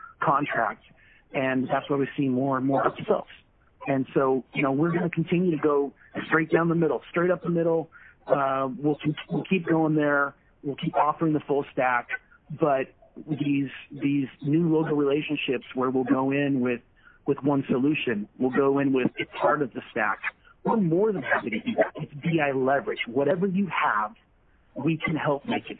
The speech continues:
faster. We can help get you a lot more data. We can get it in people's fingertips. We can turn it, turn it mobile for all the data that you have in your organization.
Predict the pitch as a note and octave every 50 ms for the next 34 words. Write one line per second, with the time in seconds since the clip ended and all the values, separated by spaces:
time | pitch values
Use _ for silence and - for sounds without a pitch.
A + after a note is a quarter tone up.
0 | - - - C#3+ D#3+ D3+ - - - F#3 F3+ F#3 F3 - _ _ - - - -
1 | - - - D3 D3 - - C3+ B2 A#2+ A#2 A2+ - - - _ _ _ - B2
2 | - - - D3+ - - - D#3 D#3 C#3+ D3+ C#3+ C#3+ B2 A#2 A2+ A2+ A#2+ D#3 -
3 | F3+ E3 E3 F3 E3 - D3+ D#3 D3 C#3+ C#3+ C#3+ C#3 - _ _ _ - C#3 C3+
4 | D3 C#3+ C3 C#3+ C#3+ C#3 B2+ B2 - - C3+ B2 A2+ A2+ - - - E3+ F3 F3
5 | F3+ E3+ F3 - F3+ E3+ E3 - - - - - C#3 C3+ - - C3 A#2+ A#2 A2
6 | A2+ - - - - _ _ _ - - F3 E3 D#3 D3 D3+ C3+ - - - -
7 | E3+ D#3 C3+ A#2 B2 A#2+ C#3+ D#3+ E3+ E3 D#3+ E3+ F3 F3 - - C#3+ B2 A#2 D#3+
8 | E3+ E3 D#3 D#3+ E3 E3 E3 C#3+ D3+ D3 C#3 B2+ C3+ C#3 D3 D3 C#3+ C#3 C#3 C#3
9 | C3+ C#3 C3 - C#3 C3+ C3 - - C#3 C3 C3